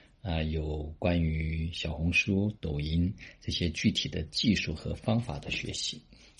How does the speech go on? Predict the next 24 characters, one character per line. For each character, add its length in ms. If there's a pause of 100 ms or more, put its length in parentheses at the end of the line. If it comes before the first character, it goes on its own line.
啊， 160
也 180
有 220
很 200
多 140
老 180
师 300
在 280 (100)
观 260
念、 340 (100)
在 600 (460)
市 240
场 240
的 80
经 320
营 200
方 220
面 180
的 120
交 280
流 280
和 120
分 220
享。 180